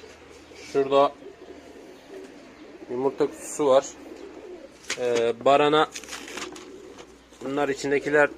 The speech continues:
değil de yemle falan gönderiyorum. Baran'a Sivas'ta şekerinin yumurtalarını gönderiyoruz. Gökhan abiye verecektim de ben bunları Baran'a göndereyim. Baran çıkarsın.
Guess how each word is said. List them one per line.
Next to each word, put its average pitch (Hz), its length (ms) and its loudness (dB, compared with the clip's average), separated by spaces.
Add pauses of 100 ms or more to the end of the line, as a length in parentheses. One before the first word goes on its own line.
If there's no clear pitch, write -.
(180)
değil 156 300 4
de 170 200 2 (2750)
yemle 120 400 0
falan 120 300 -4
gönderiyorum. 104 560 -6 (1500)
Baran'a 139 400 0
Sivas'ta 147 520 0
şekerinin 143 520 0
yumurtalarını 135 680 0
gönderiyoruz. 110 760 -4 (840)
Gökhan 127 240 -4
abiye 127 320 2
verecektim 127 500 -2
de 107 100 0
ben 117 120 -2
bunları 123 280 -4
Baran'a 123 340 2
göndereyim. 107 400 -4
Baran 110 260 0
çıkarsın. - 520 -6